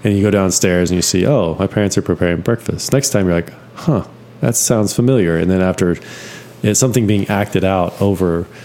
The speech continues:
a period of time allows us to form some sort of consistency of, uh, of a worldview, <laughs> you know?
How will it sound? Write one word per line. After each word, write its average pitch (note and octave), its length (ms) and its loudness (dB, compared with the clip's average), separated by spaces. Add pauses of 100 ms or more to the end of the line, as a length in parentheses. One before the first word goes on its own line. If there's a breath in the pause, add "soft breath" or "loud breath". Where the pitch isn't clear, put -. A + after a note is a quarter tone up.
(420 loud breath)
a - 60 -2
period F#2+ 300 2
of D#2+ 100 -4
time F2+ 480 0
allows F2 400 2
us E2+ 160 0
to E2+ 160 -2
form G#2 520 -2
some F#2+ 200 -2
sort F#2+ 260 0
of E2 160 -4
consistency E2+ 960 -2 (100)
of, E2+ 460 -2 (840 loud breath)
uh, - 40 0
of F2 480 0
a G2+ 100 0
worldview, F#2 760 2 (360)
<laughs> C3 100 0
you B2+ 100 4
know? A2+ 260 2